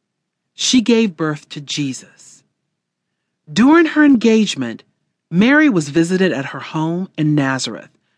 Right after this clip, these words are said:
by the angel Gabriel, who said to her, "Greeting, favored one, the Lord is with you." Luke one twenty-eight.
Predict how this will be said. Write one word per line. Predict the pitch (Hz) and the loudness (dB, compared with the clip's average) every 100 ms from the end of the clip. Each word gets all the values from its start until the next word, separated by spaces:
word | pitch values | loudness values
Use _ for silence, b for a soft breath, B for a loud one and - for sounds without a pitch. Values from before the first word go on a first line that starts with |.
| _ | _
by | - 165 | -4 0
the | 180 | 0
angel | 170 180 170 | 0 -2 -2
Gabriel, | 165 151 165 151 135 101 - _ _ _ _ _ _ _ _ _ | -4 0 0 0 -6 -14 -20 _ _ _ _ _ _ _ _ _
who | 226 | 0
said | 208 - 247 254 | 0 0 0 0
to | 220 | -6
her, | 180 131 120 110 - _ _ _ _ _ _ _ _ | -6 -6 -6 -10 -18 _ _ _ _ _ _ _ _
"Greeting, | 156 202 262 262 220 170 | -2 2 4 4 4 0
favored | - 147 139 135 120 | -2 -4 -4 -6 -12
one, | 127 123 117 143 202 - _ _ _ - | -14 -12 -10 -10 -12 -16 _ _ _ -4
the | 175 | 0
Lord | 180 208 262 277 294 294 _ _ | 4 4 4 4 4 0 _ _
is | - 196 | 0 0
with | 160 165 156 - | 2 0 0 -4
you." | 135 104 104 _ _ _ _ _ _ _ - | -4 -4 -10 _ _ _ _ _ _ _ -8
Luke | 156 202 240 - | 0 0 0 -4
one | 143 165 175 196 208 | -2 0 2 0 -4
twenty-eight. | - 160 165 185 135 107 - _ | -6 0 2 2 -2 -6 -18 _